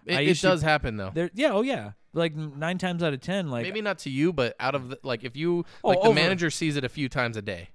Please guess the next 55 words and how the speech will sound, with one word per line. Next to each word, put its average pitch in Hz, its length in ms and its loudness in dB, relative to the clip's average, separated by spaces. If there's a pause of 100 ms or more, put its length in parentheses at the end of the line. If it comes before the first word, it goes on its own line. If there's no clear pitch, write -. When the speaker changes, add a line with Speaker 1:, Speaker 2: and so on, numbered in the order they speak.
Speaker 2:
Oh, 170 240 0
for 220 140 -2
Speaker 1:
You - 60 0
know? 107 60 -2
Speaker 2:
sure. 110 280 -4 (200)
Yeah, 254 120 2
Speaker 1:
So 190 60 2
Speaker 2:
it 233 100 2
happens. 131 640 -4
Speaker 1:
Yeah. 104 240 -4 (120)
Speaker 2:
And 151 140 -2
I, 165 40 0
and 160 260 -4
dude, 180 140 2
when 156 120 0
I've 160 80 2
s-, - 220 -6
it's, 151 220 -6
that 170 220 -4
only 202 260 0
happens 190 360 -2
to 175 80 -10
me 165 100 -2
when 156 120 -2
I'm 123 80 -6
splitting 117 500 -4
checks. - 460 -12 (160)
Speaker 1:
Yeah, 90 260 -8
dude, 95 320 -10
I 107 120 -4
know. 92 240 -6 (160)
That's 113 200 -4
how 127 120 0
Speaker 2:
Like 110 80 0
Speaker 1:
it - 20 -4
was 113 140 0
with 104 100 -10
me 113 100 -6
too. 113 180 -6
I, 120 220 -4
I 165 80 -4
had 196 100 -2
one 160 200 -2
table 156 340 -2
one 147 100 -2
time. 147 240 -4 (380)
They 214 60 -6
had, 196 100 -4
like, 101 200 -10 (120)
nine 135 420 -2
separate - 380 -4
checks, 139 340 -6
and 120 140 -4
they 117 100 -2
moved 127 500 -2